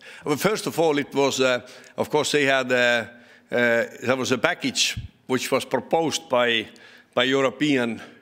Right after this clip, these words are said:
uh, Commission and, uh, and the various institutions how to,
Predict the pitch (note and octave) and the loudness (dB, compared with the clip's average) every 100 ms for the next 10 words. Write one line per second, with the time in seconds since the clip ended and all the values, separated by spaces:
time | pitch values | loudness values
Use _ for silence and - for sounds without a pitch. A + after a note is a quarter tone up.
0 | - - B2 B2 A#2 B2+ D#3 G3 C#3+ C3 | -10 -2 2 2 0 0 0 0 0 0
1 | A#2+ A#2+ G#2 A#2+ A2+ G2+ A#2 A2 - A#2 | 0 -2 -2 0 2 2 0 0 0 0
2 | B2+ - A2+ B2+ A2+ A#2 B2 - A2+ F#3+ | 0 -2 0 0 0 -2 -4 -4 -2 -2
3 | F#3+ B2+ A#2 - C3+ B2+ A#2+ G#2+ | 0 -4 -6 -2 0 -2 -4 -4